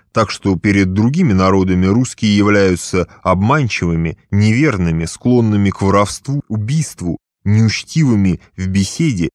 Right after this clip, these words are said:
нечистоплотными. А от чего всё это происходит?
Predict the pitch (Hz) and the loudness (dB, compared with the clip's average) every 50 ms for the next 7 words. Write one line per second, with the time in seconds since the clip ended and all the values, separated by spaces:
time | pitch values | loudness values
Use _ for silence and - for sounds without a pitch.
0 | _ _ - 95 101 101 92 - - 95 - - 107 107 - 139 139 123 - - | _ _ 0 2 2 2 2 0 -2 -6 -2 -2 -2 -2 0 0 -2 -2 -2 -4
1 | 85 76 78 - - _ _ _ _ _ _ _ _ _ _ _ _ _ _ _ | -8 -8 -8 -10 -16 _ _ _ _ _ _ _ _ _ _ _ _ _ _ _
2 | _ _ - 92 90 90 - - - - 120 131 131 117 - 107 98 85 92 80 | _ _ -4 -2 -2 -2 -2 -4 -2 0 0 0 0 0 0 -2 0 0 0 -2
3 | 87 90 90 85 - - 113 113 110 104 - | 0 -2 -2 -2 -2 -4 -4 -2 -2 -4 -6